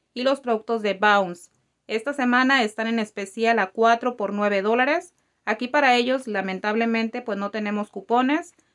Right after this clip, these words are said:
Si ustedes tienen cupón que califique, recuerden que lo pueden incluir. Pueden combinar la oferta comprando aquí, pues,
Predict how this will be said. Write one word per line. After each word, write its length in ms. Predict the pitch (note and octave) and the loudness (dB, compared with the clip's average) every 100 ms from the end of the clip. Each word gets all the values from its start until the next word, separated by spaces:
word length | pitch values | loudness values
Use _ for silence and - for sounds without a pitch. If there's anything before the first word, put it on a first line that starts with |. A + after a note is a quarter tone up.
| _ | _
Si 140 | - | -14
ustedes 340 | G#3 A3+ B3 B3+ | -4 0 2 0
tienen 260 | B3+ B3 | -2 -2
cupón 360 | B3 A3+ A3+ A3+ | -2 -2 -2 -4
que 100 | A#3+ | -2
califique, 580 | A#3 G3+ G#3 B3+ B3+ C4+ | -2 -4 -4 -8 -6 -2
recuerden 540 | A#3 G3 A3 G#3+ A#3 | -2 0 2 2 0
que 80 | A3+ | 0
lo 140 | G#3 | 0
pueden 260 | G3 G#3 A3 | 0 0 0
incluir. 560 | G3+ F#3+ G3 G3 F#3 F3+ _ _ _ _ | -2 -6 -2 0 0 -4 _ _ _ _
Pueden 260 | A#3 A#3+ C4 | 2 2 2
combinar 460 | A#3+ G#3 G3+ G3+ | 0 0 0 0
la 60 | A3+ | 0
oferta 520 | B3 C4+ C4 B3+ B3+ | 0 -2 -2 0 -2
comprando 480 | B3 G3+ G3+ G3+ G#3+ | -2 -6 -2 0 0
aquí, 300 | G#3+ - A3 | -2 -4 -8
pues, 340 | A3 G#3 F#3 | -4 -4 -4